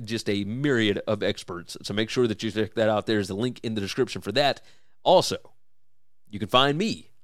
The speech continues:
on the Bet U S College Football Show every Tuesday and Wednesday, one P M Eastern Time.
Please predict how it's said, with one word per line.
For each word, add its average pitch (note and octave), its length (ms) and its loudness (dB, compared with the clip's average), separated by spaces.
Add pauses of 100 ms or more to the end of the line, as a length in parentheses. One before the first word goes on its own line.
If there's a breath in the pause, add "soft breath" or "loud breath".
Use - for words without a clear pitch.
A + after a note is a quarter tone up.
on A2+ 120 0
the A#2 60 0
Bet B2+ 160 2
U C3+ 140 2
S B2+ 120 4
College B2+ 280 2
Football B2 280 2
Show A2 220 2
every C3 300 2
Tuesday C3 480 2
and A2 160 -4
Wednesday, A#2 380 0
one A#2+ 280 -2
P C3+ 200 0
M B2+ 140 -2
Eastern A#2+ 320 -2
Time. A2+ 320 0